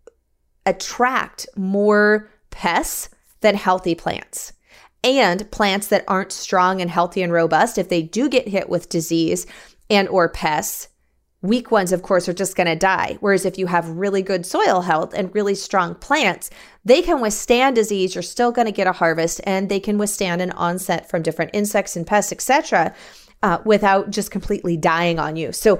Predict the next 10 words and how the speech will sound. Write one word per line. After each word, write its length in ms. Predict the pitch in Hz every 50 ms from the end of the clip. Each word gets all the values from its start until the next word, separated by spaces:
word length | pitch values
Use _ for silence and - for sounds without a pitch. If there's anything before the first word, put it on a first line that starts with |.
| - - - - - -
soil 340 | - - 294 311 339 339 294
health 220 | 262 240 214 -
is 120 | 208 190
one 140 | - 220 202
of 220 | 190 185 180 180 180
the 480 | 202 226 240 262 269 269 262 233 208 _ _ _ _ - 175 -
biggest 460 | - 240 254 214 277 269 254 - - -
key 300 | - - - 233 226 196
components 840 | - 214 208 185 - - - 185 180 185 196 240 277 269 - - -
to 580 | - - - - 226 214 220 233 240 254 247